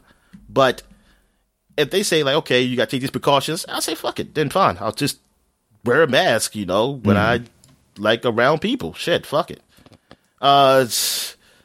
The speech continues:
Speaker 1: yeah, I just can't agree on his stance on it, especially with the Joe Rogan thing. That just killed it. It's
Speaker 2: Yeah.
Speaker 1: like, "God damn it." See,
Speaker 2: <laughs>
Speaker 1: you said that, now I just don't give a fuck. I don't give a fuck what you
Speaker 2: Exactly.
Speaker 1: say. <laughs> Yeah, I don't give a,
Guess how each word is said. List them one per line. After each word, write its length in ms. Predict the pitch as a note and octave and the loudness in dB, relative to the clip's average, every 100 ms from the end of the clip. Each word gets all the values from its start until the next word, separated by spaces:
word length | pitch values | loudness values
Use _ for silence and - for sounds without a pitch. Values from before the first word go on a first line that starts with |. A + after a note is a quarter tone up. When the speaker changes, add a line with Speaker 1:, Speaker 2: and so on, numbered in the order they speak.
| _ _ _ _ | _ _ _ _
Speaker 1:
yeah, 260 | F3 E3+ D3 | -2 0 2
I 60 | F3+ | 2
just 200 | G3 - | 0 0
can't 160 | G3 D#3+ | 0 0
agree 320 | B2+ D3+ D3 | 2 0 0
on 240 | A2+ A#2 | -2 -2
his 200 | C#3+ C3+ | 0 -2
stance 920 | - - A#2+ A#2 - - - - - _ - | -2 -2 2 2 0 -6 -6 -8 -12 _ -10
on 240 | F#2 D#2+ | -6 -6
it, 160 | D2+ - | -8 -10
especially 300 | - E3+ A3 | 0 0 2
with 80 | E3 | -2
the 80 | B2+ | 0
Joe 160 | C#3+ | 2
Rogan 300 | A#2+ G#2 F2 | 4 2 -2
thing. 80 | E2 | -2
That 120 | A#2+ D3+ | 0 0
just 180 | B2 - | -2 -4
killed 260 | G#2 E2+ | -4 -4
it. 120 | C#2 - | -6 -4
It's 160 | A2+ | 2
Speaker 2:
Yeah. 200 | G#2+ F2 | 4 4
Speaker 1:
like, 200 | C#3+ - | 2 2
"God 80 | G2 | 0
damn 160 | F2+ F2+ | 2 0
it." 300 | E2+ D#3 - | 0 -2 0
See, 100 | D3+ | -2
Speaker 2:
<laughs> 160 | - | -2
Speaker 1:
you 140 | A3 G#3+ | -2 0
said 180 | F3+ | 0
that, 160 | E3 F3+ | 2 2
now 160 | G3 G3 | 4 2
I 60 | |
just 100 | B2+ | 2
don't 100 | A2 | -2
give 100 | G2 | -6
a 40 | E2+ | -6
fuck. 340 | - F2 - - - - - | -6 -6 -8 -18 -18 -14 -2
I 40 | |
don't 80 | E4+ | 2
give 120 | E3 | 4
a 60 | B2+ | 4
fuck 80 | G#2+ | 4
what 100 | F#2 | 4
you 100 | D2 | 0
Speaker 2:
Exactly. 280 | - E2+ - | -4 -4 -8
Speaker 1:
say. 60 | _ _ | _ _
<laughs> 180 | - - | -12 -2
Yeah, 200 | D#3+ E3 | 0 2
I 20 | |
don't 260 | A#3+ G#3 | 0 0
give 160 | F3 D3+ | 0 0
a, 100 | D3 | -4